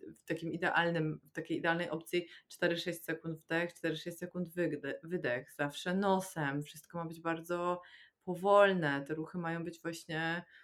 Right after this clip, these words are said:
mm, nie tylko synchronizowane, ale też właśnie powolne, tak jak oddech ma być powolny. Że, y, usłyszałam pierwszy raz, że oddech ma być subtelny, że on nie ma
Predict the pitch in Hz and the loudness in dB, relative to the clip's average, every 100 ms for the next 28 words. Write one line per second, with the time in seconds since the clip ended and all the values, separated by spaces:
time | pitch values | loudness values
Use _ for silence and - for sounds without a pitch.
0 | _ - 175 170 175 170 170 - - 180 | _ -4 -2 -2 -2 -4 -6 -8 -4 -2
1 | 175 190 190 185 185 185 180 185 175 185 | 0 2 2 0 -2 0 0 0 2 4
2 | 180 170 175 170 180 185 180 180 180 190 | 4 2 -2 -6 -6 -6 -4 -2 4 4
3 | 185 175 170 170 170 175 170 190 180 170 | 4 2 0 0 0 0 0 -2 0 0
4 | 170 151 156 - 156 156 151 151 151 - | 0 -4 -6 -10 -8 -4 -2 -4 -8 -20
5 | - - - 165 - - - - - 180 | -20 -20 -6 -4 -2 -2 -2 -2 0 0
6 | 190 190 185 180 180 156 170 180 185 170 | 0 -2 0 0 0 -4 -2 -2 -2 -2
7 | 175 - - 202 - 202 208 190 160 165 | -4 -4 -8 -6 4 8 8 6 2 0
8 | 147 180 190 | -2 -2 0